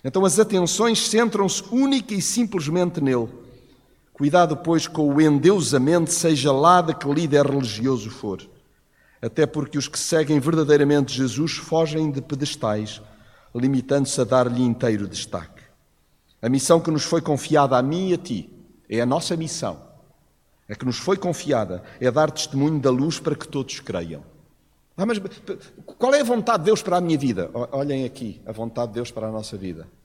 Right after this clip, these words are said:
Que nós possamos dar testemunho da luz para que todos os que estão à nossa volta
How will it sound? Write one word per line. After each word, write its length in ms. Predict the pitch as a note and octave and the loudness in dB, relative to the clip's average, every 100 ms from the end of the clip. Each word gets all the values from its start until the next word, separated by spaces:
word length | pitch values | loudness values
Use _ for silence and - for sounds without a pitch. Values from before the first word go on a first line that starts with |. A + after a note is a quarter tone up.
| _ _ _ _ | _ _ _ _
Que 100 | - | -4
nós 240 | A#2 D#3+ E3 | 0 0 -2
possamos 800 | C#3 - - - F3 F#3+ F#3 B2 | -10 -10 -8 0 0 0 -4 -4
dar 320 | G2+ D#3+ E3 | -2 -2 -4
testemunho 640 | - - C3+ C3+ E3 E3 | -8 -10 -6 -4 -2 -2
da 120 | C#3 | -2
luz 420 | C3 C#3 G3 F#3 - - - | -2 -2 -4 -8 -14 -20 -8
para 140 | C#3+ | -6
que 100 | C3 | -6
todos 560 | - - G3 A3+ G3+ - | -12 -2 0 0 -6 -10
os 140 | - - | -12 -12
que 80 | |
estão 240 | - F3 E3+ | -6 -2 -2
à 80 | D3+ | -2
nossa 300 | E3+ E3 B2+ | -4 -4 -4
volta 340 | D3 F3+ E3+ | -2 -4 -6